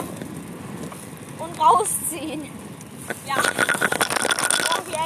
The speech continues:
Speaker 2: jetzt im Gras.
Speaker 1: Oh, das ist nur Gras. Hast du schon mal Gras gegessen?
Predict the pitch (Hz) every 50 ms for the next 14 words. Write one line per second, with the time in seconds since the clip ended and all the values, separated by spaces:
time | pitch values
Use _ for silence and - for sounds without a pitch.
0 | 330 339 330 339 339 339 339 339 - - - - - 294 285 262 - - 269 269
1 | 269 285 - - - - - - 214 - - - - - - - - - - -
2 | - - - - - - - - - - - - - - - - 294 294 262 -
3 | 233 240 - - 285 - - - 262 262 277 - 269 254 277 294 247 240 285 -
4 | - - - - - - - - - - 320 - - - - 349 392 - - 427
5 | 370 392 440 294 294 - - - 311 294 330 415 453 - - - - 294 226 269
6 | 247 311 - - 370